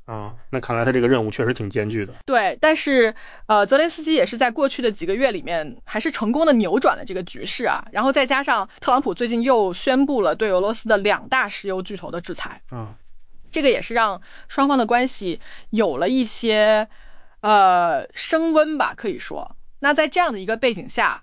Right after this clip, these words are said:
Speaker 2: 呃，泽连斯基也是，呃，力主去采购这个战斧导弹和其他的一些远程导弹啊。虽然特朗普曾经说过这个东西只有在美国手里才有用，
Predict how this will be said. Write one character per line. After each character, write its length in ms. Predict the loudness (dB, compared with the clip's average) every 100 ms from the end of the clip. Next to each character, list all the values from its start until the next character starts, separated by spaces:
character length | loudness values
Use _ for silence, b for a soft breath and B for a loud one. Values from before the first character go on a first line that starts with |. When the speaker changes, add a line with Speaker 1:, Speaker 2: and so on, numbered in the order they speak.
| -12
Speaker 2:
呃， 180 | -8 -6
泽 120 | -4
连 120 | -2 -2
斯 140 | -4
基 100 | -4
也 140 | -4
是， 420 | -4 -4 -2 -2 -4 B B B B B -2
呃， 440 | 4 6 6 2 -2 -12 -16 0
力 260 | 2 2
主 280 | -2 -6 -8
去 260 | -6 -6 -6
采 400 | -6 -2 -2 -2
购 240 | -2 0
这 80 | 0
个 140 | -4
战 200 | 0 -2
斧 160 | -2 -4
导 160 | -4 -2
弹 220 | -2 -2
和 160 | -6
其 240 | -6 -6 -4
他 160 | -2
的 60 | -2
一 100 | -4
些 160 | -6 -6
远 180 | -6
程 220 | -8 -10 -8
导 100 | -6
弹 180 | -8 -8 -10
啊。 160 | -8
虽 140 | 0 0
然 80 |
特 100 | 2
朗 140 | 0 0
普 100 | -4
曾 180 | -6 -2
经 100 | -2
说 220 | 0 0
过 120 | 2
这 120 | 0 0
个 60 |
东 120 | -2 -2
西 300 | -2 -4 -6 -16
只 140 | -2 2
有 120 | 4
在 120 | 2
美 160 | 0 -2
国 180 | -2
手 140 | 0 -2
里 80 | -4
才 160 | -4
有 120 | -4
用， 220 | -4 -6